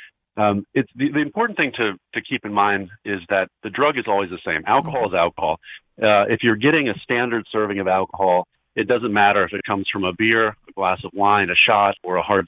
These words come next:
seltzer. You're still getting exposed to the same drug in the same amount. Um, the only thing that's gonna be different is the, uh, you know, the, the other ingredients and the number of calories.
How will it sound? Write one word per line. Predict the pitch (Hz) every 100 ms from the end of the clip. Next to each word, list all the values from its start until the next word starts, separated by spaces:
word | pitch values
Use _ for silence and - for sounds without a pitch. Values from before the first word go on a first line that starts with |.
| -
seltzer. | 98 95 90 80 - - _ -
You're | 104 -
still | 143 131
getting | 117 104
exposed | 95 - 95 95 -
to | 95
the | 90
same | 120 113 101
drug | 95 92 90
in | 90
the | -
same | 98 92
amount. | 95 92 80 _ _ _ -
Um, | 95 90
the | 101
only | 117 117
thing | 113 104
that's | 95 -
gonna | 98 87
be | 92
different | 95 - 90
is | 85 -
the, | 87 85 _ - 92
uh, | 85 87
you | 90
know, | 85
the, | 95
the | 101 113
other | 123 123
ingredients | 101 107 104 101 95 -
and | 92
the |
number | 95 95 92
of | -
calories. | 117 101 85